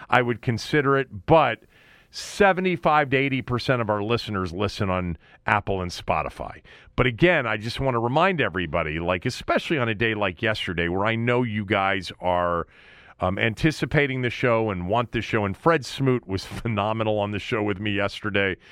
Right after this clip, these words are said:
Um, you can always get it if, for whatever reason, you have an issue. You can get it on the website, Kevin Sheehan Show dot com. And yes, I do know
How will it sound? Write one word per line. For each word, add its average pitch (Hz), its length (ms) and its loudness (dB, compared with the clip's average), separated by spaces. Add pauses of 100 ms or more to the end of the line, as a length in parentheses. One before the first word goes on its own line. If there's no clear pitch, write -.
(400)
Um, 113 240 2
you 120 180 0
can 143 180 0
always 156 640 2
get 156 320 2
it 117 200 0
if, 113 180 -2
for - 160 -4
whatever 123 300 2
reason, 120 360 -2
you 107 120 0
have 107 100 0
an 107 100 0
issue. 95 520 0
You 95 140 -4
can 98 160 0
get 107 200 2
it 107 180 0
on 90 560 0
the 85 120 -2
website, 85 640 -2 (480)
Kevin 101 320 0
Sheehan 87 320 -2
Show 80 280 -4
dot 73 300 -4
com. 69 420 -8 (200)
And 131 180 0
yes, 143 540 0
I 117 160 2
do 120 280 0
know 120 580 2